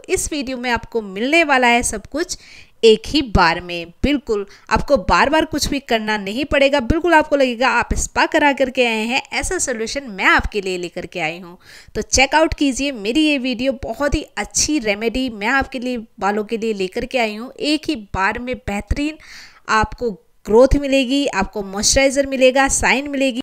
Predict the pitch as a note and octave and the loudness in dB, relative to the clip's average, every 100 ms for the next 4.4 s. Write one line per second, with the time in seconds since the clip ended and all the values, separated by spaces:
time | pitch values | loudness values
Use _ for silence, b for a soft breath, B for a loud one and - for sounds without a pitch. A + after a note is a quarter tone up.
0 | F#4+ C4+ G#3+ G3+ E4 C#4 B3 F4+ F#4+ - | 0 0 0 0 0 0 -4 -4 -6 -4
1 | G3+ F#3+ F3+ F3+ F3+ F3 F#3 F3+ - - | 0 2 4 4 2 2 2 0 -4 -4
2 | G#3 B3+ D#4 D4+ D#4 D4+ - D4+ D4+ C#4+ | 0 0 0 0 0 0 -4 -6 -6 -6
3 | E4 - C#4 - F#4 D4+ B3+ B3 A3 G#3 | -8 -6 -6 0 0 0 -2 -2 -2 -4
4 | G3+ G3+ G3+ | -6 -6 -4